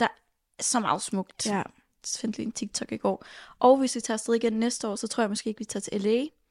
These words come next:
Speaker 1: jeg lige fortælle dig og alle
Speaker 2: Nå,
Speaker 1: andre.
Speaker 2: okay. Hvor tager vi hen?
Speaker 1: Vi tager til Utah
Speaker 2: Okay.
Speaker 1: og kører en rute, jeg har sendt til dig på TikTok i dag.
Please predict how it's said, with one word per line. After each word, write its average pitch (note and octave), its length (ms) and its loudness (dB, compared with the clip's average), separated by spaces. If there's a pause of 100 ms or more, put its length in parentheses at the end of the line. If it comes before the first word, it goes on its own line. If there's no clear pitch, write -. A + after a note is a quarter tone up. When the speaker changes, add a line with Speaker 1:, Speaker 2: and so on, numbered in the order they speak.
(440)
Speaker 1:
jeg A3+ 100 6
lige A3 100 2
fortælle A3 320 2
dig A3 280 2 (100)
og A#3 100 -2
alle C#4 120 4
Speaker 2:
Nå, - 60 6
Speaker 1:
andre. G#3 200 0
Speaker 2:
okay. D#4+ 240 0 (420)
Hvor D4+ 120 6
tager C4+ 160 6
vi B3 100 6
hen? C#4+ 120 6 (180)
Speaker 1:
Vi B3 40 0
tager A#3 160 0
til A#3 300 0
Utah G#3 400 -2 (580)
Speaker 2:
Okay. B3+ 360 4 (220)
Speaker 1:
og A3+ 120 -2
kører A#3 220 4
en A#3 80 4
rute, A3+ 440 2
jeg G#3 80 -4
har G#3 40 -4
sendt A3 240 -4
til - 80 -8
dig G3+ 80 -4
på G#3+ 60 -6
TikTok G#3 380 -6
i G3 60 -4
dag. - 280 -8